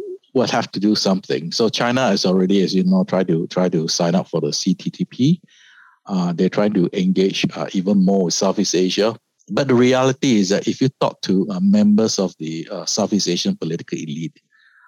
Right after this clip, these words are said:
uh, their attitude towards China is that China is gonna be a rising power. There's no doubts about it.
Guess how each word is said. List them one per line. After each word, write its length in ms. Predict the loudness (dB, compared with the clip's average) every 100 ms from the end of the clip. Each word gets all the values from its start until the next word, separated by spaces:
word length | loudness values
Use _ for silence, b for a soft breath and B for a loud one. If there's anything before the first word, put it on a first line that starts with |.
| b b -8
uh, 320 | -4 -2 -4
their 300 | -2 0 2
attitude 480 | 0 -2 -4 -2 -2
towards 300 | 2 0 0
China 480 | -4 -2 0 2 0
is 140 | -2
that 200 | -4 -6
China 480 | -8 -4 2 2 2
is 160 | -2 -2
gonna 220 | -2 -2
be 100 | -2
a 80 | -2
rising 380 | -2 -2 0 -4
power. 420 | -2 0 2 2
There's 240 | 0 -2
no 140 | 0 -2
doubts 260 | -2 -4
about 300 | -6 -4 0
it. 180 | 0 -2